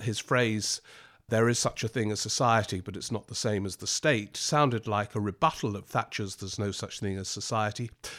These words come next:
but it was actually a complete endorsement of that particular view.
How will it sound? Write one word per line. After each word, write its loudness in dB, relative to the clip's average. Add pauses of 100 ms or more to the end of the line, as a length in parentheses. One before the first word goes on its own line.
(120)
but 0
it -8
was -4
actually -2 (260)
a -6
complete -2
endorsement 0 (380)
of 2
that -2
particular -6
view. -2